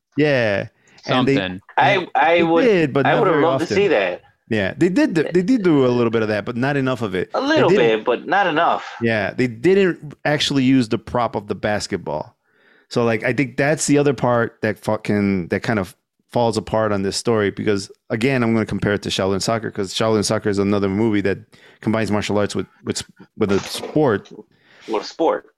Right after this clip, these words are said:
Speaker 1: Yeah, and, um, a sport with a ball.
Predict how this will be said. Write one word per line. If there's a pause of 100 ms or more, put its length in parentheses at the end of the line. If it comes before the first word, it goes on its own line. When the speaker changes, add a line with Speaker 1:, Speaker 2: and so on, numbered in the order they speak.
(220)
Speaker 1:
Yeah,
and,
um, (800)
a
sport
with
a
ball.